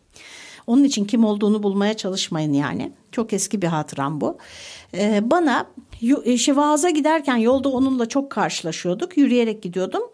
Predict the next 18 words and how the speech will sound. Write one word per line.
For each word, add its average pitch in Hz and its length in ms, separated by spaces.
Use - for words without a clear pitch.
Ee, 185 320
aynı 233 440
istikametten 170 920
geliyoruz 160 480
demek 165 320
ki. 370 160
Hep 403 200
böyle 285 240
karşılaşıyoruz. 247 880
Gidene 392 380
kadar 294 380
bana 302 220
yolda 349 480
oğlunu 285 600
şikayet 165 560
ediyor. - 280
İşte 320 240
hocam 339 320